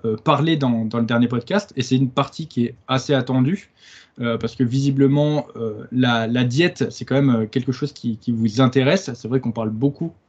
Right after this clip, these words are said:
en général, de l'entraînement, mais la diète est quand même un, un côté, euh, important à côté. Donc, vous l'avez deviné, dans ce podcast, on va parler essentiellement, euh, du coup, de, euh, la digestion,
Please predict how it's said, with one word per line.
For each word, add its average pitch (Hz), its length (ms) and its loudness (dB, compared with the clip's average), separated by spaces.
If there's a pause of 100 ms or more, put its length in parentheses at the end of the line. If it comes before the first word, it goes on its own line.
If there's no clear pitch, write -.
en 117 60 -2
général, 127 260 6
de 131 80 0
l'entraînement, 123 500 0
mais 143 120 -2
la 110 140 -2
diète 139 340 2
est - 180 -20
quand 117 100 -8
même 123 140 0
un, 110 160 -2 (320)
un 120 60 -6
côté, 139 340 0
euh, 113 140 0 (100)
important 160 580 -2 (480)
à 139 120 2
côté. 160 340 -2 (880)
Donc, 135 140 -2
vous 127 160 -4
l'avez 160 200 -2
deviné, 165 360 -4 (320)
dans 143 100 4
ce 143 80 -8
podcast, 190 600 -4
on 135 80 0
va 143 120 4
parler 156 460 -2
essentiellement, 160 960 -4
euh, 127 180 -2
du 123 140 -6
coup, 151 160 -4
de, 143 460 6
euh, 117 180 0
la 113 160 0
digestion, 160 760 -2